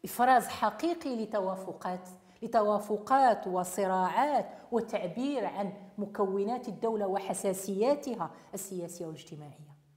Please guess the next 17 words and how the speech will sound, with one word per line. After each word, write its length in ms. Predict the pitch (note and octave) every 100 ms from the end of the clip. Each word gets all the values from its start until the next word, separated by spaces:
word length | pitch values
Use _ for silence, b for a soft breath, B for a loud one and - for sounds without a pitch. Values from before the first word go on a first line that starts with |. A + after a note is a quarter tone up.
| b b b
بينما 500 | F#3 F3+ F3+ F3 D#3+
هناك 600 | D3 E3+ F#3 A3+ A3+ F#3
من 240 | F3 E3
جهة 420 | D3 E3 D#3+ D3+ D3 C#3+
أخرى 420 | D#3+ - - A3 F3+ - _ _ _ _ _ _ _ _
مجتمعات 920 | E3+ D#3+ - D#3 D3 D3 E3+ F3 F#3+ F#3 - _ _ _ _ -
تنتج 680 | A#3 A3 G#3 - E3+ D3+ D3+ - b
دولة 480 | F3 F3+ F#3 G3 D#4 - - - _ _ _ _ _ _ _ _ -
على 380 | D3+ G3 G3+ F#3+
مقاس 840 | F#3 - G3+ F3+ D3 - - - _ _ _ _ _ _ _ _ _
تتفصلها 800 | G#3 - A3+ - D4 F3 D3+ - - - _ -
على 220 | G3+ A#3+
شكون؟ 360 | A#3+ - D#3 - - b b b
على 260 | G3 G3
مقاس 680 | F#3+ F3+ F#3+ B3 G#3+ - -
نخب 500 | A3 D4 - G#3 E3+
معينة 580 | F3+ F3+ F3+ E3+ D#3+